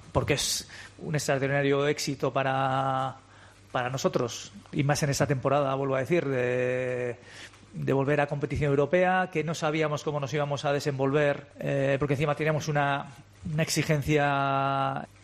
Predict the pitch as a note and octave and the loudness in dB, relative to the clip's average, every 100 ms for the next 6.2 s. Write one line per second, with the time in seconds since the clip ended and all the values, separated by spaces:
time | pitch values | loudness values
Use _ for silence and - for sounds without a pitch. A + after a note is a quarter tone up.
0 | - D3 C#3+ C#3 F3+ E3+ F#3+ D#3 C3+ B2 | -6 -4 0 2 2 2 0 0 -2 -4
1 | C#3 D3 C3+ C#3+ G#2+ G#2 A2 B2 A#2+ A#2+ | -6 -6 -4 -6 -8 -10 -10 -8 -6 -4
2 | B2+ C3+ G3 G3+ E3 C#3+ C3 B2+ C#3 C3+ | 0 4 4 2 -2 -4 -8 -8 -8 -8
3 | C#3 C3+ C3 C3 G3 G3 - - - - | -6 -6 -4 0 2 2 -2 -14 -14 -4
4 | D3+ C#3+ C#3+ C#3 D3 D3 C3 D3+ F#3 G3 | 0 4 2 2 -2 -4 -4 0 2 2
5 | G3+ - - - D3+ D3+ - D3+ - D3 | -2 -8 -12 -2 2 2 2 -2 2 0
6 | C#3 - | 0 -10